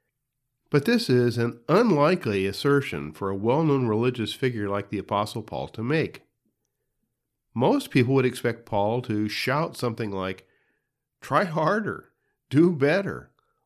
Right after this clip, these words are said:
live a godly and good life. That's what God wants from you." But people who think such things have never read Paul's letter to the Galatians.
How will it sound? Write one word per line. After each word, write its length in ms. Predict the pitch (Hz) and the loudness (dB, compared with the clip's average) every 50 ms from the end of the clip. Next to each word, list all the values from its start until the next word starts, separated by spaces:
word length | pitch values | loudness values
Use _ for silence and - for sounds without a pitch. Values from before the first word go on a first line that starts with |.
| _ _ | _ _
live 220 | 120 131 175 190 175 | 0 2 2 2 2
a 80 | 127 | 0
godly 520 | 117 107 107 113 135 175 180 156 147 143 135 | -2 -4 -4 -2 -2 -2 -2 -4 -4 -2 -2
and 160 | 123 110 104 | -2 -2 -2
good 220 | 107 131 131 120 | -4 -4 -4 -4
life. 400 | 123 123 151 190 202 165 101 90 | -6 -6 -6 -4 -4 -6 -8 -8
That's 300 | 95 113 151 220 220 - | -10 -10 -10 -10 -10 -10
what 160 | 254 214 123 110 | -10 -10 -8 -8
God 220 | 113 92 85 90 | -8 -8 -8 -8
wants 360 | 85 95 120 156 208 214 - | -8 -8 -6 -6 -6 -8 -10
from 140 | - 87 78 | -12 -14 -14
you." 160 | 65 67 - _ _ _ _ _ _ _ _ _ _ _ _ _ _ _ _ _ _ | -14 -16 -18 _ _ _ _ _ _ _ _ _ _ _ _ _ _ _ _ _ _
But 160 | 131 135 135 | -10 -6 -6
people 260 | 214 - - - 254 | -6 -6 -4 -4 -2
who 140 | 214 196 180 | 0 0 -2
think 300 | - - - 175 220 - | -2 -2 -4 -4 -4 -6
such 320 | - - 123 110 107 - | -8 -8 -8 -8 -8 -10
things 340 | - 110 101 98 98 104 95 | -10 -8 -8 -6 -8 -8 -8
have 260 | 113 117 107 113 117 | -10 -10 -10 -12 -14
never 500 | 120 107 110 117 131 135 131 160 170 151 | -12 -8 -4 -2 -2 -2 -2 -2 -4 -4
read 640 | 147 127 107 131 165 160 107 90 90 104 107 107 - | -4 -4 -6 -4 -4 -4 -4 -6 -6 -8 -12 -14 -10
Paul's 360 | - 127 120 120 117 107 107 | -8 -4 -4 -2 -4 -4 -6
letter 320 | 110 117 120 113 101 95 90 | -4 -4 -2 -2 -4 -6 -8
to 140 | - - 101 | -8 -10 -10
the 120 | 95 101 | -10 -10
Galatians. 760 | 95 95 95 101 101 98 92 - - - - - - - - | -10 -8 -6 -4 -4 -4 -4 -6 -10 -16 -20 -20 -20 -20 -20